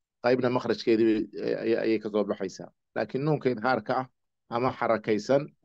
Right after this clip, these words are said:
eh, wuxuu ka soo baxaa طرف اللسان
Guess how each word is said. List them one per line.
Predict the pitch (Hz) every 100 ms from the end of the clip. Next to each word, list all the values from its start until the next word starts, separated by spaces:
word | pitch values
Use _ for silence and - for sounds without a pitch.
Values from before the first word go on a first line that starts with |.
| _ _ _ _ _ _ -
eh, | 113 113 110 -
wuxuu | 113 131
ka | 139 170
soo | 151 127
baxaa | 113 117 110
طرف | - 131 117 117
اللسان | 107 101 - 98